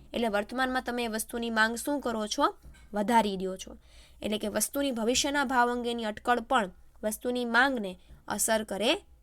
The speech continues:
છે. ભવિષ્યમાં કોઈ વસ્તુના માંગ વધવાની, અ, સોરી, કિંમત વધવાની હોય તો તમે વર્તમાનમાં એ વસ્તુની માંગ છે એ વધારી દો છો. અને ભવિષ્યમાં કોઈ વસ્તુની કિંમત ઘટશે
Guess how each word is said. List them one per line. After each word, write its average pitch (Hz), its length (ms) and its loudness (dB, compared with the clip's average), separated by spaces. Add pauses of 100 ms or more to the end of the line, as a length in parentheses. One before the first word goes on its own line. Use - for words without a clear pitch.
(120)
છે. - 280 -2 (300)
ભવિષ્યમાં 233 420 0
કોઈ 233 120 -2
વસ્તુના 226 420 -4
માંગ 226 240 2
વધવાની, 240 540 2 (300)
અ, 196 160 -2
સોરી, 214 300 0
કિંમત 233 380 -4
વધવાની 262 440 0
હોય 190 180 -4 (460)
તો - 60 -18
તમે 220 160 0
વર્તમાનમાં 240 560 0
એ 240 40 -2
વસ્તુની 233 420 -4
માંગ 214 280 0
છે 226 140 -6
એ 214 40 -2
વધારી 233 420 2
દો 185 200 -4
છો. - 180 -16 (880)
અને 214 120 -4
ભવિષ્યમાં 247 520 2
કોઈ 240 140 -2
વસ્તુની 233 400 -4
કિંમત 233 360 -6
ઘટશે 226 560 2